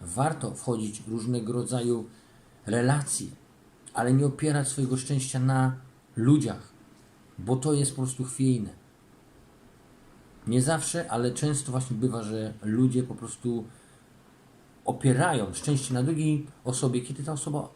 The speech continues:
odejdzie, czujemy pustkę. Ale najważniejsze, przestać się obwiniać, przestać czuć nienawiść, czuć, przestać czuć złość do siebie.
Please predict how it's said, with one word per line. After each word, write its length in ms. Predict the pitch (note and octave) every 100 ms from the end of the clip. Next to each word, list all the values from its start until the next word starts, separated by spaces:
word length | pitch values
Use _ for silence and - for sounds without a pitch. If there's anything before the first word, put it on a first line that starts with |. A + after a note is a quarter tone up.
| -
odejdzie, 520 | A#2+ C3 C3 A#2+ A#2 - -
czujemy 300 | - C3+ C3
pustkę. 480 | B2+ B2+ - - - - - - - - - - - - -
Ale 180 | A#2 A#2+
najważniejsze, 480 | B2+ C3 C3+ C3 G#2
przestać 440 | - C#3 - B2+
się 120 | B2
obwiniać, 480 | G#2 B2 A2 - - - -
przestać 560 | - C3 B2+ B2+ A2+ - - - -
czuć 300 | - C#3+ -
nienawiść, 720 | A#2+ A#2+ C#3 G2 - - - - - - -
czuć, 300 | - D3+ D3+ - - -
przestać 400 | - D3 - C3+
czuć 320 | - A#2 G2
złość 420 | A2 C#3+ D#3+ B2
do 160 | A2 C3
siebie. 380 | C3 D#3+ A2+